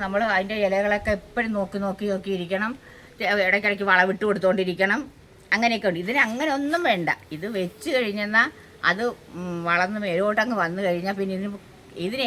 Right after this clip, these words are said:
ഏറ്റവും പ്രധാനപ്പെട്ട ഒരു കാര്യം എന്ന് പറയുന്നത് നന്നായിട്ട് ഇതിന് പടങ്ങ് കെട്ടിക്കൊടുക്കുക. ഞങ്ങളുടെ ഇവിടെയൊക്കെ പറയുന്നത് ഇങ്ങനെ പ-, വലിച്ചു കെട്ടുന്ന, നെറ്റൊക്കെ വലിച്ചു കെട്ടുന്നതിന് പടങ്ങൽ കെട്ടുക എന്ന് പറയുന്നത്. അപ്പൊ ആ പടങ്ങ് കെട്ടി കൊടുക്കണം. അതാണ്. വേറെ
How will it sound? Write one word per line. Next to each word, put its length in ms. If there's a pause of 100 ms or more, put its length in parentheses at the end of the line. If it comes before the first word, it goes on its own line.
ഏറ്റവും 340 (340)
പ്രധാനപ്പെട്ട 560
ഒരു 120
കാര്യം 220
എന്ന് 120
പറയുന്നത് 300 (360)
നന്നായിട്ട് 720
ഇതിന് 220
പടങ്ങ് 400
കെട്ടിക്കൊടുക്കുക. 540 (680)
ഞങ്ങളുടെ 220
ഇവിടെയൊക്കെ 340
പറയുന്നത് 280
ഇങ്ങനെ 240
പ-, 300
വലിച്ചു 320
കെട്ടുന്ന, 280
നെറ്റൊക്കെ 320
വലിച്ചു 180
കെട്ടുന്നതിന് 360
പടങ്ങൽ 420
കെട്ടുക 320
എന്ന് 160
പറയുന്നത്. 260 (520)
അപ്പൊ 120 (160)
ആ 40 (200)
പടങ്ങ് 340
കെട്ടി 220
കൊടുക്കണം. 360 (460)
അതാണ്. 280 (260)
വേറെ 180